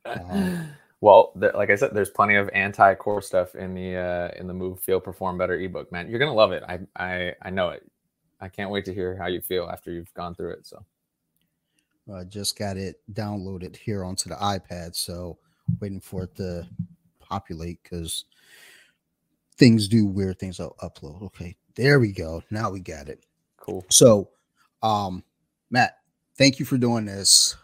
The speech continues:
Speaker 1: I,
Speaker 2: Yeah,
Speaker 1: I,
Speaker 2: thanks
Speaker 1: I
Speaker 2: so much
Speaker 1: do
Speaker 2: for having
Speaker 1: appreciate
Speaker 2: me.
Speaker 1: you. Um, no, like, again, your patience with, with,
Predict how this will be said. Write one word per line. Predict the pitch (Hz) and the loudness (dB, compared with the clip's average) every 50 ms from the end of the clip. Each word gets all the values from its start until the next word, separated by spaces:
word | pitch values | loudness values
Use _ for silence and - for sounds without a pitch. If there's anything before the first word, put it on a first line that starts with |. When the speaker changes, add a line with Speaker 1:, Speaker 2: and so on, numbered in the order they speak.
| _ _ _ - | _ _ _ -12
Speaker 1:
I, | - 92 92 92 92 90 90 | -6 -4 -2 -2 -2 -2 -4
Speaker 2:
Yeah, | 87 104 131 | -4 -6 -6
Speaker 1:
I, | - 92 | -6 -6
Speaker 2:
thanks | 107 101 92 | -6 -6 -6
Speaker 1:
I | |
Speaker 2:
so | 113 110 | -4 -4
much | 107 107 | -4 -4
Speaker 1:
do | 101 | -2
Speaker 2:
for | 95 95 | -2 2
having | 92 90 107 - - | 4 4 4 2 0
Speaker 1:
appreciate | 92 87 90 - 101 98 | -8 -10 -10 -12 -12 -12
Speaker 2:
me. | 95 | -12
Speaker 1:
you. | 101 _ _ _ _ _ _ _ _ _ _ _ _ _ _ _ _ _ _ _ _ _ _ _ _ _ _ - - - - | -14 _ _ _ _ _ _ _ _ _ _ _ _ _ _ _ _ _ _ _ _ _ _ _ _ _ _ -14 -14 -12 -10
Um, | 101 92 90 - | -8 -8 -4 0
no, | 131 131 123 120 120 | 2 4 4 4 2
like, | 101 104 117 113 110 107 113 107 - - | -2 -4 -6 -6 -4 -4 -4 -4 -4 -4
again, | 113 104 101 123 123 120 123 123 110 _ _ _ _ _ _ _ _ _ _ _ _ - - - - _ _ _ _ _ _ _ _ _ _ _ 127 | -4 -2 0 2 2 4 2 2 0 _ _ _ _ _ _ _ _ _ _ _ _ -20 -20 -20 -20 _ _ _ _ _ _ _ _ _ _ _ -10
your | 120 113 107 | -8 -8 -4
patience | - - 147 151 143 - - 147 139 - - | 2 6 8 8 10 10 10 8 8 8 6
with, | 131 127 123 107 | 4 4 4 4
with, | 117 117 117 113 107 | 2 2 4 2 2